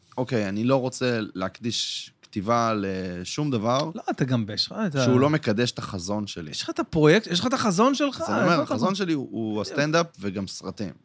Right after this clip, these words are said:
Speaker 1: סרטים עכשיו
Speaker 2: זה,
Speaker 1: זה
Speaker 2: זה
Speaker 1: הדבר.
Speaker 2: עכשיו נכנס ה-
Speaker 1: אז אני אומר, חומוס פול טריילר עכשיו
Speaker 2: וואו.
Speaker 1: בקולנוע,
Speaker 2: זה
Speaker 1: זה,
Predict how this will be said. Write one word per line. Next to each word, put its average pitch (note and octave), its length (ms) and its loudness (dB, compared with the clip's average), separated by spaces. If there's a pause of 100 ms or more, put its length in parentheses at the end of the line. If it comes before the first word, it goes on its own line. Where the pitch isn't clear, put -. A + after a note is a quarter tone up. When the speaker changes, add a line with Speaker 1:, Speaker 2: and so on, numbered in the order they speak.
Speaker 1:
סרטים A#2+ 360 -8
עכשיו B2+ 200 -4
Speaker 2:
זה, D#3 40 0
Speaker 1:
זה - 140 -2
Speaker 2:
זה D3 80 2
Speaker 1:
הדבר. D3+ 100 0
Speaker 2:
עכשיו E3+ 260 2
נכנס D#3+ 360 0
ה- A#2 200 2
Speaker 1:
אז A#2 80 2
אני C#3 100 4
אומר, D3+ 180 4
חומוס F3 300 0
פול D#3 140 -2
טריילר C#3+ 280 2
עכשיו A#2+ 200 0
Speaker 2:
וואו. A#2 160 0
Speaker 1:
בקולנוע, A2+ 400 0 (600)
Speaker 2:
זה B2 480 -2
Speaker 1:
זה, A#2+ 260 2